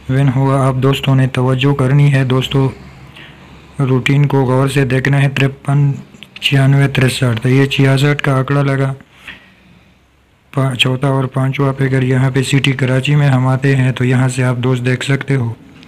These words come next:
ये सोलह का आंकड़ा फर्स्ट में विन हुआ। उसके बाद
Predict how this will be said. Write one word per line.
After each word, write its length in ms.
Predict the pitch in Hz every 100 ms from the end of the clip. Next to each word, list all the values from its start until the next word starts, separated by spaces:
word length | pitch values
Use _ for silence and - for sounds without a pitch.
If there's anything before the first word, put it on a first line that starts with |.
| - - - - - - - 139
ये 380 | 131 135 135 -
सोलह 380 | - 139 135 135
का 200 | 131 131
आंकड़ा 260 | 123 120 131
फर्स्ट 300 | 131 127 -
में 140 | 123 117
विन 200 | 120 113
हुआ। 260 | 113 107 - _ - - - - - - _ _ -
उसके 300 | 135 - 147
बाद 360 | 135 139 135